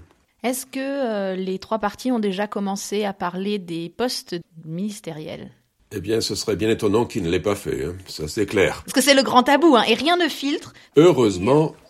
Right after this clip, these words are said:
Speaker 2: heureusement, on parle des contenus. <laughs> Ça, c'est la bonne nouvelle. Et, euh, on ne peut que espérer que, que ça continue,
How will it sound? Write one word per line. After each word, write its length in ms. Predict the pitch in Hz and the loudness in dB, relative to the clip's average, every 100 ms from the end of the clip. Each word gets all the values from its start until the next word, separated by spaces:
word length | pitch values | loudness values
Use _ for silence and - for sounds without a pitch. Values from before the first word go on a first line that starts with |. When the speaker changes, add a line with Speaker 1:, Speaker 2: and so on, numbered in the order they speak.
| - | -2
Speaker 2:
heureusement, 1000 | 104 98 107 95 87 80 76 98 123 104 | 0 2 2 2 0 0 0 2 2 2
on 80 | 82 | -2
parle 300 | 80 110 101 | 0 0 0
des 140 | 80 | 0
contenus. 480 | 73 120 - 127 117 - | -2 -4 -2 0 0 -2
<laughs> 60 | |
Ça, 300 | - - - | -4 0 2
c'est 220 | 156 - 160 | 2 4 2
la 160 | 113 | 2
bonne 260 | 92 135 98 | 4 4 4
nouvelle. 400 | 131 131 113 87 - - - - - | 2 4 4 2 -8 -10 -10 -12 -10
Et, 300 | 90 92 87 | -2 0 0
euh, 340 | - 69 78 52 - - | -4 -8 -8 -10 -14 -10
on 160 | 90 | -6
ne 100 | 50 | -6
peut 240 | - - 104 | -6 -6 -6
que 280 | - 78 - | -4 -8 -4
espérer 560 | 92 - 95 92 131 | -8 -4 -2 2 0
que, 220 | 127 92 | 0 -4
que 160 | 82 85 | -2 -8
ça 160 | 80 85 | -8 -8
continue, 580 | 92 78 80 107 131 | -8 -6 -4 -2 -4